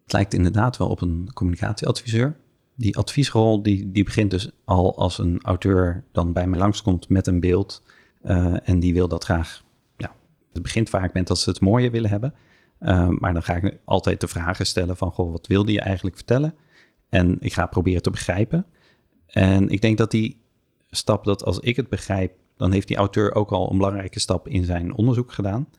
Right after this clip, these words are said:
Want het doel van P B L'ers is ook om de wetenschappelijke kennis over te dragen aan het publiek, aan beleidsmakers. Dus het uitleggen is ook onderdeel van hun werk. En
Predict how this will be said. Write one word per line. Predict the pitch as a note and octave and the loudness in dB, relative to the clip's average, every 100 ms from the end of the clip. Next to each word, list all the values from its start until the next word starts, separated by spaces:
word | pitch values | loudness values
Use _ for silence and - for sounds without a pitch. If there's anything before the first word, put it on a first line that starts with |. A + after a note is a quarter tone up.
| _ _ _ _ | _ _ _ _
Want | - G2 - - _ _ _ | 0 0 0 -10 _ _ _
het | G2+ F2+ | 0 4
doel | A#2+ A#2 | 4 4
van | G#2 F#2+ - | 2 0 -2
P | - F#2+ | -2 0
B | |
L'ers | F2+ F2+ G2+ - | 0 -2 -2 -2
is | G#2+ | 0
ook | G#2 G2 | 0 0
om | - F#2+ - _ | 0 0 -2 _
de | - | -2
wetenschappelijke | F#2 F#2 - B2 B2 - | 2 2 2 0 0 -2
kennis | A2 G#2+ - | -2 -2 2
over | G2+ G#2 | 2 2
te | G2 | -2
dragen | F2+ F#2 F2+ - - - | -2 -2 -2 -4 -6 -8
aan | - F#2+ F#2 F2 F2+ _ _ | -8 -4 -2 -2 -6 _ _
het | G#2 - | -4 -2
publiek, | G2 G#2 D#3+ - | -2 0 -2 -4
aan | - F2 | -2 0
beleidsmakers. | F2+ G#2 A#2+ - A#2 A2+ D3 C#3+ - _ _ _ _ _ | 2 0 0 0 -2 -2 -4 -6 -10 _ _ _ _ _
Dus | - A2 - - - | 2 2 2 -6 -4
het | G#2 G#2 | -2 0
uitleggen | - B2 A2+ G2+ - - | 0 0 2 0 0 -2
is | G2+ | 0
ook | G#2+ F#2+ - | 0 -2 0
onderdeel | A2 F#2 F2+ | 0 2 0
van | E2 G2 | 0 -2
hun | E2+ F2 | 0 2
werk. | G2 E2+ - _ _ _ _ _ _ _ | 2 0 -6 _ _ _ _ _ _ _
En | F#2+ F2 F2+ | 2 4 4